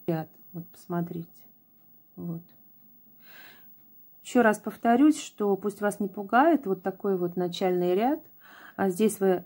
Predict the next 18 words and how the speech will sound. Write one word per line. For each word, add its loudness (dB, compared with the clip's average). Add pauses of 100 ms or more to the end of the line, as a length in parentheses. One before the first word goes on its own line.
делаете 0
обвязку 2
уже -2
в -10
конце -4
своего -2
вязания, 2
когда -6
всё -6
полотно -4
будет -8
готово, -8
вы -4
делаете -4
обвязку. -8 (840)
Вот, 0
сначала -2
столбиками -2